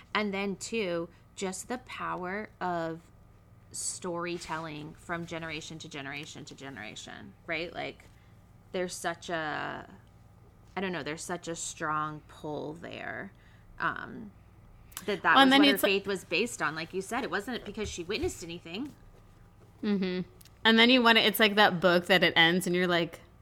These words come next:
Speaker 2: it's like a love story where you're like, "Oh, oh, what do they
Speaker 1: Yeah.
Speaker 2: happen? Do they get married and have
Speaker 1: Happily
Speaker 2: babies?"
Speaker 1: ever
Speaker 2: But it's like,
Speaker 1: after.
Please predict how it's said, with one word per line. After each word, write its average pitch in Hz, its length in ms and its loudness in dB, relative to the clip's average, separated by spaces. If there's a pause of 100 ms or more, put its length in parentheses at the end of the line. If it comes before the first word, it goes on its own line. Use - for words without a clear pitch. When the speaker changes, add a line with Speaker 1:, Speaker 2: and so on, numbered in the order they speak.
(220)
Speaker 2:
it's - 100 -16
like 185 120 0
a 175 40 -2
love 160 240 0
story 151 240 -2
where 165 80 -2
you're 185 80 0
like, 202 180 2
"Oh, 294 220 10
oh, 269 60 10
what 262 100 10
do 262 80 6
they 254 80 6
Speaker 1:
Yeah. 247 120 4
Speaker 2:
happen? 208 220 8
Do 196 60 4
they 214 120 6
get 226 120 2
married 240 200 6
and 226 100 6
have 226 120 10
Speaker 1:
Happily 214 140 8
Speaker 2:
babies?" 220 200 4
Speaker 1:
ever 185 100 6
Speaker 2:
But 175 80 6
it's - 80 2
like, 233 160 12
Speaker 1:
after. 196 160 -4